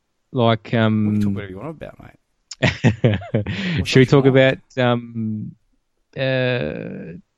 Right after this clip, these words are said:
Speaker 1: Many Saints in Newark and, like, some new, like, some new photos have come out
Speaker 2: I feel
Speaker 1: on,
Speaker 2: like
Speaker 1: on
Speaker 2: stuff on your
Speaker 1: set?
Speaker 2: chest.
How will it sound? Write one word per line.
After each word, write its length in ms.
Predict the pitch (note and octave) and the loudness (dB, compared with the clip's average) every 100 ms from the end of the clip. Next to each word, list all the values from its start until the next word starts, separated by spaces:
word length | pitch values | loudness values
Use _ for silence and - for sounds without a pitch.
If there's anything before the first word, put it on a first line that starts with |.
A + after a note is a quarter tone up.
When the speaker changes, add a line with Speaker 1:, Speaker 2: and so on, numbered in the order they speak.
| _ | _
Speaker 1:
Many 200 | C3+ C3+ | 2 4
Saints 300 | - C3 A#2+ | 4 2 2
in 60 | A2 | 2
Newark 320 | A#2 C3+ G#2 - | 6 6 4 0
and, 120 | A2+ | 0
like, 200 | A2 G#2+ | 0 0
some 220 | - A2+ A2 | -2 -2 2
new, 460 | A#2 A2+ A2 G#2 - _ _ _ _ _ | 4 4 2 -2 -6 _ _ _ _ _
like, 160 | C#3 B2 | -2 0
some 180 | C3 A#2+ | 0 0
new 240 | B2 A2+ | 2 2
photos 380 | F#2+ - A#2+ B2 | 0 2 2 2
have 100 | A#2 | -2
come 240 | - A#2+ A#2+ | -4 -2 0
out 560 | A#2+ A#2+ A#2+ A#2+ - | 0 0 -2 -2 -6
Speaker 2:
I 40 | - | -10
feel 260 | C3 D3+ | -4 -2
Speaker 1:
on, 40 | C#3+ | -2
Speaker 2:
like 180 | G#2+ | -2
Speaker 1:
on 220 | - A#2 A2+ | 0 0 0
Speaker 2:
stuff 300 | - B2+ B2+ | -4 -6 -2
on 60 | |
your 160 | B2 B2 | 0 2
Speaker 1:
set? 160 | B2 B2 | 2 0
Speaker 2:
chest. 300 | - - | -14 -20